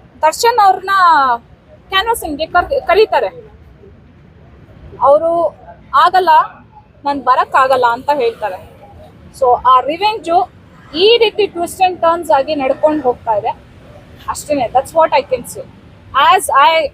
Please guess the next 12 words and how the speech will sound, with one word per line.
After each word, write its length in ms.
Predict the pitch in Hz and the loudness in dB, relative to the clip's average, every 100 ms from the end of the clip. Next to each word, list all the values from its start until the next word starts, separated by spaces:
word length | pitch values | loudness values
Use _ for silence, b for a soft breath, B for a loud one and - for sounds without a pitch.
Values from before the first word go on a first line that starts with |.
| 269 | -2
ನಾನ್ 220 | 294 311 | -2 -2
ಇಲ್ಲಿ 220 | 330 403 | -4 -4
ತನಕ 240 | 381 381 403 | -6 -2 -2
ನೋಡ್ಕೊಂಡು 560 | 349 339 381 392 370 370 | 2 4 2 0 0 0
ನಂಗೆ 300 | 320 302 302 | -2 -2 -2
ಏನ್ 180 | 381 359 | -2 -4
ಗೊತ್ತಿದ್ಯೋ 440 | 330 339 302 349 - - - - - | -10 -10 -2 0 0 -6 -20 -16 -8
ಅದನ್ನ 260 | 269 311 | -4 0
ನೋಡ್ಕೊಂಡು 380 | 294 403 - 403 | 2 2 2 -2
ನಾನು 320 | 339 302 311 - - - - - - | -2 -2 -4 -6 -18 -20 -20 -20 -6
ಬಂದಿದ್ದೀನಿ, 480 | 269 302 330 302 415 | -2 -2 -4 -10 -6
ಅದನ್ನ 320 | 403 285 302 | -6 -4 -4